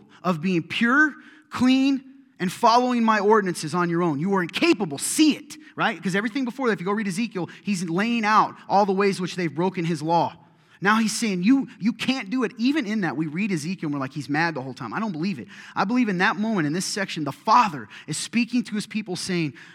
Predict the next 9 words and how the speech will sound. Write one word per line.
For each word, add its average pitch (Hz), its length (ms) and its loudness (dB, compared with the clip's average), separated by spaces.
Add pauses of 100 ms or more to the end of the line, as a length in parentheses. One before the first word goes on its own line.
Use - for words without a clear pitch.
(100)
"You 165 140 -8
cannot 190 840 -4
do 175 160 0
this 165 280 -2 (140)
on 165 280 0 (120)
your 156 240 -4
own. 156 320 -2 (2500)
But 147 120 -8
in 143 120 -4